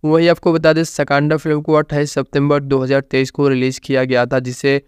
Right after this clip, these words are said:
आलोचकों से मिश्रित से नकारात्मक समीक्षाएं देखने को मिला हुआ है और साथ ही साथ जिसमें फिल्म के कलाकारों के प्रदर्शन और फिर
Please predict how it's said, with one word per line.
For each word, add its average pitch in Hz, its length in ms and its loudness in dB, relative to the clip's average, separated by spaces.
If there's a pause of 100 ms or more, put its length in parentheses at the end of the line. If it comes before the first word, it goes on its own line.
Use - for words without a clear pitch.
(220)
आलोचकों 175 500 2
से 185 180 0
मिश्रित 156 500 -2
से 175 200 0
नकारात्मक 147 560 0
समीक्षाएं 131 520 -4
देखने 127 300 0
को 127 160 -2
मिला 120 260 2
हुआ 127 300 0
है 127 280 0 (800)
और 147 200 2
साथ 131 260 0
ही 139 60 -2
साथ 139 180 -2
जिसमें 131 320 -2
फिल्म 131 260 -4
के 135 140 0
कलाकारों 123 560 -2
के 131 160 -2
प्रदर्शन 120 600 -2 (100)
और 120 260 0
फिर 135 200 0